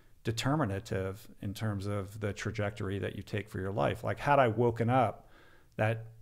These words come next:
morning when I was thirty-one and decided, "I'll go to rehab tomorrow and not today," maybe I would have never made it there. Like, I think there's something about these moments that are, that are precious and fleeting.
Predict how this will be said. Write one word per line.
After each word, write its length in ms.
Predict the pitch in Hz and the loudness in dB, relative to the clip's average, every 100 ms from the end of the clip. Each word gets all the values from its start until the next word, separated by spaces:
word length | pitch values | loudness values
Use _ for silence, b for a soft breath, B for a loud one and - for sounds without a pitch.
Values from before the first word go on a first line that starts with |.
| - - | -20 -10
morning 680 | - 117 131 131 113 107 110 | -2 2 4 4 2 0 -2
when 140 | 113 110 | -2 -2
I 80 | 104 | -2
was 180 | 107 | -4
thirty-one 840 | - 120 113 101 110 123 110 101 113 | 0 2 2 2 2 4 4 0 -4
and 100 | 117 | -6
decided, 680 | 107 - 110 107 107 104 110 - | -4 -2 2 2 2 -2 -4 -4
"I'll 120 | 110 | -2
go 140 | 113 | 2
to 140 | 107 104 | 0 0
rehab 440 | 104 101 104 - | -2 -2 -2 -2
tomorrow 500 | - 92 92 104 113 | -4 -2 0 0 0
and 100 | 98 | 0
not 240 | 95 107 | -2 -4
today," 440 | 113 107 104 101 123 | -4 -4 0 0 0
maybe 260 | 120 127 139 | -2 2 2
I 60 | |
would 160 | 117 113 | 4 2
have 100 | 98 | 0
never 240 | 101 107 | -2 -2
made 240 | 95 107 131 | -2 -4 -4
it 140 | - | -6
there. 260 | - - - | -6 -6 -6
Like, 180 | - 107 | -4 -2
I 60 | 120 | -2
think 180 | 113 117 | -2 -2
there's 180 | 120 | -2
something 280 | - 127 131 | 0 0 0
about 400 | 110 107 104 107 B B B B B - | 0 2 0 -2 B B B B B -2
these 220 | 120 107 | 0 2
moments 680 | 107 135 156 117 110 113 - 104 | 4 6 6 4 2 -2 -8 -4
that 200 | 113 110 | 0 2
are, 280 | 107 107 110 | 2 2 0
that 120 | 110 | -2
are 100 | 104 | -2
precious 480 | - - 117 110 107 | -2 0 2 2 -2
and 100 | 98 | -6
fleeting. 580 | - 110 110 143 175 | -4 -2 0 -2 -4